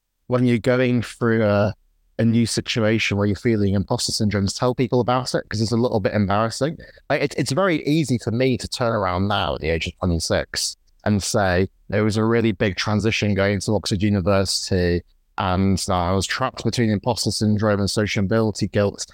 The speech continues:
That's easy for me to say now that I've graduated and doing something else. I, I wasn't talking about that at the time when I was eighteen, 'cause that would have been embarrassing. Had,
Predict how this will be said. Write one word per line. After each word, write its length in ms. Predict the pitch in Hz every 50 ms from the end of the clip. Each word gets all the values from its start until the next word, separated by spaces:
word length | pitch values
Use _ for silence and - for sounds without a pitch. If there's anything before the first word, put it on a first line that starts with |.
| - - - _
That's 180 | 123 131 - -
easy 220 | 170 170 160 156
for 100 | - 143
me 120 | 147 139 120
to 80 | 117
say 240 | 98 - 127 120 113
now 260 | 107 107 107 117 107
that 80 | 92 -
I've 140 | - 76 -
graduated 760 | - 110 127 123 - 110 98 90 87 85 - - 73 71 -
and 140 | 82 95 95
doing 180 | 107 104 104
something 260 | 101 - 104 98 98
else. 460 | 110 110 87 78 - - - - - - _ _ _ 139
I, 220 | 131 117 - 170
I 40 | 240
wasn't 340 | 240 185 131 127 98 - -
talking 360 | - 139 151 160 - 139 120
about 180 | 127 127 113
that 140 | 92 123 110
at 60 | 67
the 80 | - 85
time 280 | - - 127 151 185 156
when 100 | 120 110
I 40 |
was 120 | 107 107 117
eighteen, 460 | 120 113 101 - - 135 185 202 127
'cause 60 | -
that 100 | - 170
would 80 | 160 160
have 80 | 131
been 80 | 131 123
embarrassing. 640 | 110 104 95 156 185 262 269 - - 139 95 92 117
Had, 100 | 147